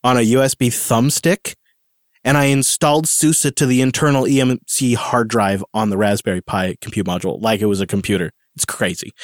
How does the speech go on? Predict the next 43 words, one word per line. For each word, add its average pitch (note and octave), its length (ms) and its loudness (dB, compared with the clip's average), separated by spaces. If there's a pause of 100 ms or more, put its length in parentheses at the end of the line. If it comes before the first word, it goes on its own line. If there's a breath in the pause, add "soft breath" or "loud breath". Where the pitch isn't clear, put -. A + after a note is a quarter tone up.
(480 loud breath)
And C#3+ 360 4
it D3+ 60 4
was D#3 140 2
slow, G#3+ 220 4
but C3 100 2
it, - 160 -2
man, D3+ 160 4
has B2+ 140 2
it D3 180 -2
actually D3+ 240 0
been C#3+ 140 4
pretty C3 180 2
nice. C3 300 2
And D3+ 140 2
I D#3 60 4
decided, D3 280 2
well, D3 160 2
I'll G#3 80 2
do A3 120 2
my D#3+ 120 4
first F3+ 420 0
big C#3+ 240 2
update. A2+ 360 0
And G2 80 -2
there A#2+ 60 2
was, B2 60 2
like, B2 140 0
a G#2+ 80 0
hundred F3+ 400 2
and G#2 80 2
eighty A2+ 240 0
packages. - 580 -2
Oh, F#2+ 200 -8
whoa, D#3+ 240 2
this B2+ 120 -4
thing G2 180 -4
really C3+ 240 4
is F#3 100 4
a A#2+ 40 -2
rolling G#2+ 360 2
<laughs> - 0 -
release. A#2+ 340 0 (600 loud breath)
And D#3 600 2